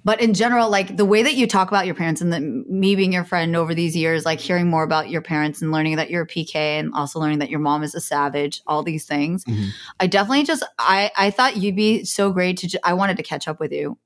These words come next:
Speaker 1: first of all, and, um, get your thoughts on all of that, because I feel like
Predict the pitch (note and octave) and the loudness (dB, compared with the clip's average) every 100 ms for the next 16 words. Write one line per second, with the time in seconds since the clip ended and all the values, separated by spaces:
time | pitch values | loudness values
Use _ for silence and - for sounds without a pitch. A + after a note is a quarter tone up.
0 | _ - D3+ - D#3+ - _ - - - | _ -18 -18 -14 -16 -16 _ -20 -12 -2
1 | F#3 F3+ - - F3+ F3 D#3+ D#3 D#3 - | 0 0 -2 0 4 4 4 0 -6 -12
2 | - _ _ _ _ - F#3+ - G#3 A3+ | -18 _ _ _ _ -8 -4 2 2 2
3 | G3 - F#3 G3+ - E3+ D#3+ D#3 D#3 D#3+ | 0 2 2 2 -2 -2 0 0 0 -2
4 | E3 _ - G3 G#3 F3 D#3+ - F#3 F3+ | -6 _ 4 6 6 4 0 0 -2 0
5 | F3 F3 - F#3+ F#3+ F#3+ F#3 | 0 -2 0 2 2 2 -2